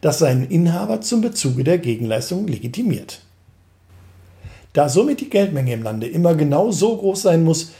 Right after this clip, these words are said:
wie die Summe aller noch nicht in Anspruch genommenen Gegenleistungen, so vermag ich beim besten Willen nicht einzusehen,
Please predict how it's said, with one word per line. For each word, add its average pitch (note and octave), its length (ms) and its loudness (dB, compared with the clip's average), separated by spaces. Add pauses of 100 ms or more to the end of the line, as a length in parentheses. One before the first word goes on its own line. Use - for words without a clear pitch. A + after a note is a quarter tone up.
(200)
wie C#3 80 -4
die B2+ 160 -2
Summe A#3 420 0
aller F#3+ 220 4
noch C#3 200 0
nicht G3+ 220 0
in F#3+ 160 -2
Anspruch G3 440 -4
genommenen C3+ 420 2
Gegenleistungen, D#3+ 880 -2 (360)
so E3+ 160 2
vermag E3+ 420 0
ich A3+ 120 -6
beim C#3+ 220 0
besten E3 340 0
Willen E3 200 4
nicht E3+ 200 -2
einzusehen, E3 680 -2